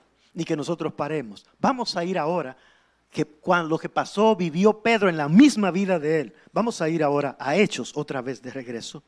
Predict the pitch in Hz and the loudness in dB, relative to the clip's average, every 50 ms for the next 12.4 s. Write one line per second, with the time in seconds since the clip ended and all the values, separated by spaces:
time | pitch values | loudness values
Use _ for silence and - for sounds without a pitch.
0 | _ - 156 175 185 175 - - - 139 156 175 160 - - 127 123 - - - | _ -8 -6 -6 -4 -6 -8 -8 -6 -4 -4 -4 -4 -4 -8 -14 -14 -14 -16 -18
1 | _ _ _ _ - - - - - - 143 _ 170 190 196 196 - - 147 139 | _ _ _ _ -20 -20 -20 -20 -20 -20 -12 _ 0 0 0 0 -2 -6 -8 -8
2 | - - - 151 139 139 - - 120 - - 190 180 - - - - 139 131 131 | -8 -6 -4 -4 -2 -4 -4 -8 -8 -2 0 2 2 2 0 -6 -6 -6 -4 -4
3 | 156 165 - - - _ - 165 151 - - 220 180 - 208 202 180 - - - | -6 -8 -10 -12 -16 _ -2 -2 -2 -2 -2 -4 -4 -4 -4 -4 -4 -4 -4 -4
4 | - 262 247 190 139 120 110 - 139 139 - _ _ _ _ _ _ _ _ _ | -4 -2 -2 -2 -4 -8 -10 -10 -10 -10 -12 _ _ _ _ _ _ _ _ _
5 | _ _ _ _ _ _ _ _ _ _ _ _ - 135 165 175 165 156 131 120 | _ _ _ _ _ _ _ _ _ _ _ _ -8 -4 -4 -2 0 0 -2 -2
6 | 104 101 - - - _ _ _ _ _ _ _ _ _ _ _ _ _ - - | -4 -6 -12 -14 -18 _ _ _ _ _ _ _ _ _ _ _ _ _ -20 -20
7 | _ - 180 208 208 - - 170 - - - - 135 - - 185 - - 190 156 | _ -2 0 0 0 0 -2 -6 -6 -4 -4 -6 -6 -4 -6 -8 -6 -2 0 0
8 | 131 - - - - 170 156 139 123 110 - - - - _ _ _ _ _ _ | 0 0 -2 -6 -6 -6 -6 -8 -8 -12 -16 -20 -20 -20 _ _ _ _ _ _
9 | _ _ _ _ _ - - - 143 143 139 190 214 220 - - 180 - _ - | _ _ _ _ _ -20 -12 -10 -8 -4 0 2 2 2 0 -4 -10 -10 _ -4
10 | 147 156 143 143 170 220 269 262 247 226 202 - - 208 196 - _ - 151 151 | 0 2 2 2 4 2 2 2 2 0 -2 -2 -4 -4 -4 -6 _ -2 -2 0
11 | 139 165 185 165 - - 156 - 165 160 147 147 139 139 - 143 123 120 113 117 | 2 2 2 2 0 -2 -4 -2 -2 -2 -2 -2 -6 -6 -8 -8 -6 -4 -4 -4
12 | 98 - - - - - _ | -4 -6 -8 -12 -14 -18 _